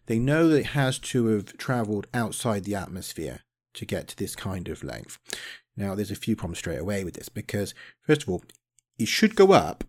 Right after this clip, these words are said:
and come down at a sim-, a similar angle. This is pointed out by some of the kind of the physics guys at nasa that, but instead it's like, well, this is, suddenly seems to be in orbit because the, the angles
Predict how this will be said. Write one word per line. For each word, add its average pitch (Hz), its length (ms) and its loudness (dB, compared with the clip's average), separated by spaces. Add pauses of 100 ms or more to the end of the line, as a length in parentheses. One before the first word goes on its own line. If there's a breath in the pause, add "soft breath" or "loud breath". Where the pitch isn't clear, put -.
(100)
and 117 160 4
come 131 220 4
down 120 260 8
at 95 80 -2
a 107 40 -4
sim-, 113 360 0
a 110 80 -2
similar 127 640 4
angle. 107 540 -2 (200)
This 113 140 -12
is 104 140 -6
pointed 95 320 -4
out - 60 -10
by 90 60 -8
some - 160 -8
of 82 60 -4
the - 80 -10
kind 80 160 -6
of - 60 -8
the - 40 -20
physics 101 300 2
guys 87 320 -6
at - 80 -12
nasa 85 400 -6
that, 95 140 -6 (400 loud breath)
but 110 100 0
instead 147 480 2
it's - 140 -4
like, 110 160 0
well, 127 280 4 (140)
this 285 120 -6
is, 196 220 -2 (220)
suddenly 110 540 2
seems 127 320 2
to 120 280 6 (440 loud breath)
be 143 120 8
in 139 100 6
orbit 180 440 6 (220)
because 139 260 4
the, 143 240 6
the 139 160 2
angles 165 640 2